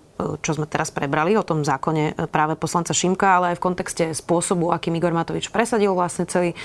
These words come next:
tento jeho nápad, kde sú chyby, ktoré sa už rovno na tejto schôdzi začali opravovať pri tom krúžkovnom, čiže už ste dopredu vedeli všetci, že to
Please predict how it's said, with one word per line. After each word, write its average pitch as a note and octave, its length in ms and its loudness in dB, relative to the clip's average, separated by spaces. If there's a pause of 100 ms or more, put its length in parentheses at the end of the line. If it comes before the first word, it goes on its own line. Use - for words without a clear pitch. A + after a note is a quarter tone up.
(420)
tento F3+ 240 2
jeho E3 160 4
nápad, F#3+ 400 4
kde E3+ 240 0
sú E3+ 160 -2
chyby, G#3 320 2
ktoré E3+ 240 0
sa E3+ 160 2
už E3+ 80 2
rovno E3 400 2
na D3+ 160 2
tejto F#3+ 240 0
schôdzi F3 400 0
začali E3+ 320 0
opravovať G3+ 640 4
pri F3 80 2
tom E3+ 160 0
krúžkovnom, F#3 560 2
čiže E3 240 0
už D#3+ 80 0
ste D#3 160 -2
dopredu F#3 320 0
vedeli F3 320 2
všetci, F3 320 -2
že D#3+ 160 0
to D#3+ 240 -2